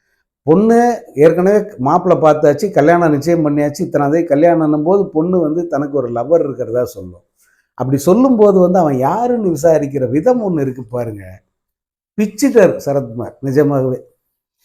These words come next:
இப்படி நிறைய காட்சிகள் சொல்லலாம். சரத்தோட, சரத் வருகிற அத்தனை காட்சிகளுமே வந்து ரொம்ப சிறப்பா பண்ணியிருக்காரு. அதே போல வந்து அவர் மனசு மாறுகிற காட்சியும் கூட ரொம்ப இயல்பா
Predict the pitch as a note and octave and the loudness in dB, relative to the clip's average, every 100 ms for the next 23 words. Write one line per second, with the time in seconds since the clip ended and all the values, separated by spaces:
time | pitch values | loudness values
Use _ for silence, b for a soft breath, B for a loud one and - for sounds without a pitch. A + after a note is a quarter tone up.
0 | _ _ _ _ _ F#3 F#3 F#3+ A3 D#4 | _ _ _ _ _ -12 -2 4 6 6
1 | C4+ A#3+ F#3 F#3+ D3 D3 A2+ A2+ C#3+ E3+ | 6 4 6 2 2 0 -2 -2 0 0
2 | F#3 F#3 E3+ D#3 C#3 C#3+ E3 F#3+ F#3 D#3+ | 0 0 2 4 2 2 2 2 2 4
3 | D3+ B2 A#2+ G3 F#3+ F3 E3 C3+ D3+ D3+ | 2 0 -4 -2 0 0 0 0 0 0
4 | F3 C#3+ C3 B2 B2+ B2+ G#2+ F#2 _ - | 0 -2 -2 -2 -2 -4 -6 -12 _ -8
5 | C3+ C3+ D3 B2 B2 B2+ G#2+ A2+ D3 F#3 | -6 -6 -6 -6 -6 -6 -6 -6 -6 -8
6 | - D3+ F#3 E3 D#3 D#3 D3+ G3 F#3+ B2 | -10 -8 -6 -4 -2 -2 -4 -8 -8 -4
7 | C#3+ B2+ B2 F3 - C#3 C3+ F3+ F#3 F3 | -2 -2 -4 -4 -6 -6 0 0 2 0
8 | D#3 D3 C#3 - D#3+ D3+ F3 G#3+ E3+ F3+ | 0 -2 -4 -4 -6 -4 -4 -2 -2 0
9 | F3+ D3 F3+ G3 F3+ D#3 A#2 | -2 0 0 0 2 0 -2